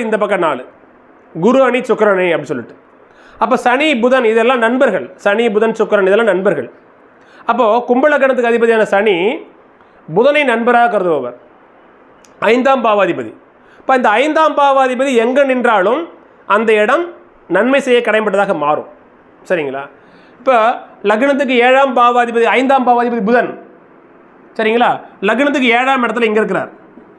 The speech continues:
லக்னத்துக்கு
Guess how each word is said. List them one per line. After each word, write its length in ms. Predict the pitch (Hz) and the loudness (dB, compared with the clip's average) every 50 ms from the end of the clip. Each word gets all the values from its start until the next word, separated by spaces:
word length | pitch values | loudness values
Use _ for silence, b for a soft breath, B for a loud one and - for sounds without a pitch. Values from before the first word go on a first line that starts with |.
| - - - - - - - - - - - - - - - - - - - - - - - - - - - - - - - - - - - - - _ _ _ _ _ _ _ _ _ _ _ _ _ _ _ _ _ _ _ _ _ _ _ _ _ _ _ _ _ _ _ _ - | -20 -20 -20 -20 -20 -20 -20 -20 -20 -20 -20 -20 -20 -20 -20 -20 -20 -20 -20 -20 -20 -20 -20 -20 -20 -20 -20 -20 -20 -20 -20 -20 -20 -20 -20 -20 -20 _ _ _ _ _ _ _ _ _ _ _ _ _ _ _ _ _ _ _ _ _ _ _ _ _ _ _ _ _ _ _ _ -4
லக்னத்துக்கு 440 | 156 180 196 247 247 233 254 247 254 | -2 0 2 2 2 2 2 2 2